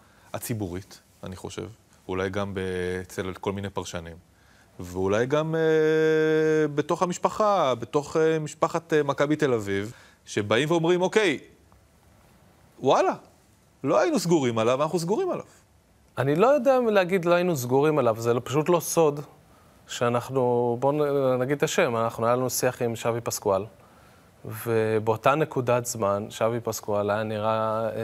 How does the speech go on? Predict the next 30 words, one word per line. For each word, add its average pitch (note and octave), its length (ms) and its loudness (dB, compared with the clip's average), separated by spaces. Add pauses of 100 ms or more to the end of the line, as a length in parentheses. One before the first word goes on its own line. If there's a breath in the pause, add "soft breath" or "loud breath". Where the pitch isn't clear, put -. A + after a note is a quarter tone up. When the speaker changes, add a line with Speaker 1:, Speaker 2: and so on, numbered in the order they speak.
(320)
Speaker 2:
ברמת G#2+ 400 -2
הפריוריטי, G#2 720 0 (120)
רמת G#2+ 280 -4
העדיפות, A2 480 -4
בצורה A2+ 380 0
לגיטימית, A2+ 680 -4
אה, A2+ 240 0
עדיף C3+ 260 -2
על E3 80 2
עודד, B2+ 320 0
באותה A#2+ 280 -2
נקודת C#3+ 320 0
זמן. B2+ 240 -2 (680 loud breath)
אה, G#2 300 -6
היום F#3 240 2
אולי A#2 180 4
התמונה C#3+ 300 -2
נראית F3 240 -2
אחרת. F3+ 400 -4
Speaker 1:
זה G#2 140 -6
לא F#3+ 100 0
לגמרי G2+ 340 -4
נכון, F2 340 -12
דני. F2+ 240 -8
לפחות A2+ 320 -6
לפי D3 160 -6
מה C#3 100 -6
שאני A2+ 220 -8
יודע, A2 340 0
בפברואר, G2 720 -2